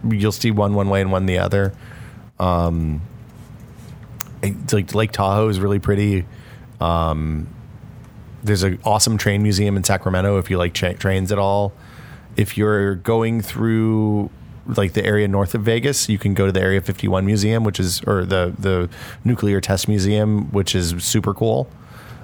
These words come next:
Um, Hoover Dam tour, I've never been, but I've always heard really amazing things about that. Uh, there's, uh, behind the scenes tours that you can do there too, I think, if you sign up early enough.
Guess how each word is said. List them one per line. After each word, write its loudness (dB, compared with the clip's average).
Um, 2
Hoover 4
Dam 4
tour, 2
I've 0
never 2
been, 2
but 4
I've 2
always 2
heard 2
really 2
amazing 2
things 2
about 2
that. 2
Uh, 4
there's, 2
uh, 2
behind 0
the 2
scenes 2
tours 0
that -2
you -2
can -2
do 0
there 0
too, 0
I 2
think, -4
if -6
you 2
sign 0
up 0
early 2
enough. 0